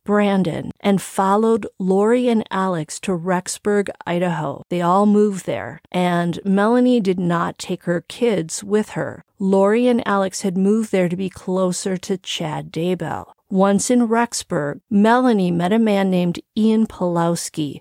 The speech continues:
who quickly became her second husband, and today they have a child together. So to reiterate, Lori Vallow Daybell is Melanie Pulowski's aunt. Alex Cox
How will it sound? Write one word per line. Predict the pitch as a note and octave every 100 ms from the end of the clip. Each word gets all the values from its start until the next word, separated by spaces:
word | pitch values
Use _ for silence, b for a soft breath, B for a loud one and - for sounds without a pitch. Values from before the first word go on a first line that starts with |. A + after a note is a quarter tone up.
| _
who | - G#3
quickly | - B3 B3 C4 C4+
became | B3+ C4 - F3+ E3 E3+
her | - F3+
second | - - E3+ D#3+ D#3+ -
husband, | - G3+ F#3 - A#2+ - -
and | - F#3+
today | - G3 G#3 G#3 G#3+
they | G3+ G3
have | F#3 F#3
a | F#3
child | - G#3+ A3+ A3 F#3
together. | - D#3 C3 A2+ - F2 -
So | A3+ G3+
to | - A#3 G#3+
reiterate, | G3 E3+ G3+ G#3 A#3 B3+ G#3 F3 F3+ G3 _ -
Lori | F#3+ G3+ A3+ C4+ C4
Vallow | G#3 G#3 G#3 G#3+ G#3
Daybell | F3+ F3 F3+ D#3+ D3 C#3 D#3 _ _ _ -
is | A3 F3+ F#3+
Melanie | F#3 F3+ G3 A3+ A#3+ A#3
Pulowski's | - A3+ G3 E3 E3 - - E3+ D#3 - _ _
aunt. | F#3+ F#3 D#3 - - - _ -
Alex | E3 D#3 D#3 - - -
Cox | - C4 A#3+ A#3+ -